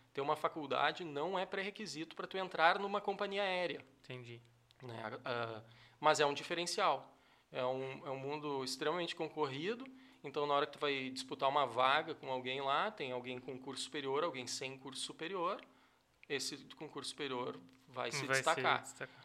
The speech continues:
Speaker 1: Mas existem momentos que a procura por piloto é tão grande que se o cara, eh, te-, tá, tá com o mínimo, né? Com as cento e cinquenta
Speaker 2: Uhum.
Speaker 1: horas mínimas e com ical, que é uma prova internacional pra nivelamento de inglês, que é básico hoje,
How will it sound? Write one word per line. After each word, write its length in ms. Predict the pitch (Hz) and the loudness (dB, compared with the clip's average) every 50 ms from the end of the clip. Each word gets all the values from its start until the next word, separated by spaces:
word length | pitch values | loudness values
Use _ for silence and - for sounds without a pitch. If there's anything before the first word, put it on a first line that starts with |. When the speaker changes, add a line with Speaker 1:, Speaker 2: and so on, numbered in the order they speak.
| - - | -6 2
Speaker 1:
Mas 180 | 180 202 208 220 | 4 4 4 2
existem 320 | 226 175 208 214 - 269 | 0 -4 -4 -2 0 2
momentos 480 | 254 233 190 160 147 151 180 214 214 - | 4 4 4 4 4 2 2 2 0 -4
que 180 | - - 190 | -4 -2 -2
a 60 | 175 | 0
procura 320 | - 175 170 - - 165 160 | 0 -2 -2 -2 -2 -4 -4
por 140 | - 165 - | -4 -6 -6
piloto 280 | 160 143 143 151 - | -4 -2 -2 -2 -4
é 40 | 165 | -6
tão 320 | - - - 196 247 277 247 | -2 4 6 6 6 6 6
grande 480 | 185 165 175 214 254 262 - 160 147 131 | 4 6 6 6 4 4 0 -4 -6 -8
que 140 | - - - | -8 -8 -8
se 80 | - | -6
o 40 | 175 | -2
cara, 180 | - 160 151 151 | 2 2 4 4
eh, 720 | 156 - 160 151 151 143 139 143 143 143 143 139 139 143 - - _ _ _ _ _ _ _ _ | 2 0 -4 -6 -4 -6 -6 -6 -6 -6 -6 -6 -8 -10 -12 -16 _ _ _ _ _ _ _ _
te-, 160 | - 160 170 170 | 0 0 2 4
tá, 220 | - 160 165 170 170 - - - _ - | 6 6 6 6 4 -2 -14 -20 _ 2
tá 100 | 156 156 | 2 2
com 160 | - 185 180 | 2 0 -2
o 20 | 175 | -2
mínimo, 560 | 170 170 185 202 202 190 160 135 127 120 117 | 0 2 4 4 4 4 4 2 0 -2 -2
né? 200 | 120 120 123 123 | 0 0 0 0
Com 80 | - | -2
as 80 | 135 - | -4 -2
cento 200 | - - 156 156 | -2 -2 -2 -2
e 20 | 143 | -2
cinquenta 320 | 143 131 147 143 131 143 | -2 0 0 0 2 2
Speaker 2:
Uhum. 40 | 139 | 2
Speaker 1:
horas 140 | 135 131 120 | 2 2 0
mínimas 720 | 127 131 143 160 180 180 165 147 131 127 123 117 117 113 123 | -4 -4 -2 0 0 0 0 0 -2 -2 -4 -4 -6 -8 -10
e 60 | 120 | -12
com 420 | - - - 139 131 127 120 113 - - - - - - - | -12 -12 -12 -10 -10 -10 -10 -12 -14 -18 -20 -20 -20 -14 -12
ical, 560 | 147 143 - - 151 143 151 160 156 143 - | -12 -10 2 8 10 12 12 12 12 10 8
que 100 | - - | 2 -2
é 20 | 131 | -2
uma 140 | 127 123 | -2 -2
prova 280 | - - 131 127 131 143 | 0 2 2 2 2 0
internacional 800 | 135 127 151 135 135 135 131 - 143 135 127 131 131 135 135 131 | -2 -2 -2 -2 -2 -2 -2 -2 -2 -2 0 2 2 2 0 -2
pra 200 | 131 - - 127 | -4 -6 -4 -4
nivelamento 580 | 131 131 131 135 131 127 127 127 127 127 - - | -4 -2 -2 -2 -2 -2 0 0 -2 -4 -4 -8
de 120 | 131 127 131 | -10 -8 -6
inglês, 720 | 131 127 127 127 123 127 139 156 165 143 - - - - - _ _ _ _ _ _ _ _ _ _ _ _ _ _ _ _ - | -6 -4 -4 -2 0 2 2 2 2 0 -2 -4 -8 -8 -10 _ _ _ _ _ _ _ _ _ _ _ _ _ _ _ _ -6
que 120 | - - 143 | -2 0 2
é 40 | |
básico 520 | - - 127 135 156 160 123 107 - - 117 | 4 6 6 6 6 4 2 -2 -8 -10 -8
hoje, 400 | 113 117 127 151 - - - | -6 -6 -6 -8 -8 -12 -16